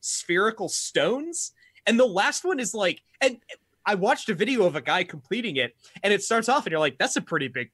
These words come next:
that's a pretty big stone ball." I thought he was gonna start with, like, a golf ball size. That's, like, a bowling ball size. This is the beginning.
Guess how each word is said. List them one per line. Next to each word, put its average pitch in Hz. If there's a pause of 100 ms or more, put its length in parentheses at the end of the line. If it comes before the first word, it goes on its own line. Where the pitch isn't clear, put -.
(100)
that's 214
a -
pretty 139
big 135
stone 135
ball." 220
I 359
thought 214
he 160
was 151
gonna 165
start 170
with, 147
like, 143 (180)
a 135
golf 202
ball 143
size. 117
That's, 202
like, 143
a 131
bowling 190
ball 120
size. 107 (180)
This 247
is 208
the 170
beginning. 131